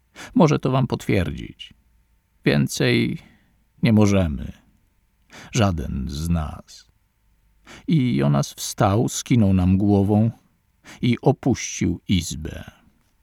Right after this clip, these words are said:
Następnego rana zdarzyło się to, co opowiedziane zostało na początku. Pozłocenie nazwiska nieżyjącego. Wiele o tym mówiono, naradzano się i kłócono.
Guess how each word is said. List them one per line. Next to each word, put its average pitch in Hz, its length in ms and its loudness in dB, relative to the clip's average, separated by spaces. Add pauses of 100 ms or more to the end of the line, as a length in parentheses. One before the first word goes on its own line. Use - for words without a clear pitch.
(680)
Następnego 113 580 4
rana 127 320 6
zdarzyło 117 500 2
się 113 160 0
to, 151 220 0
co - 300 0
opowiedziane 135 760 2
zostało 101 400 0
na 80 100 0
początku. - 640 -8 (960)
Pozłocenie 120 960 2
nazwiska 107 720 0
nieżyjącego. 78 880 -6 (1200)
Wiele 147 220 4
o 143 60 4
tym 147 140 6
mówiono, 110 580 6 (300)
naradzano 82 580 -2
się - 160 -14
i 92 100 -12
kłócono. 85 800 -4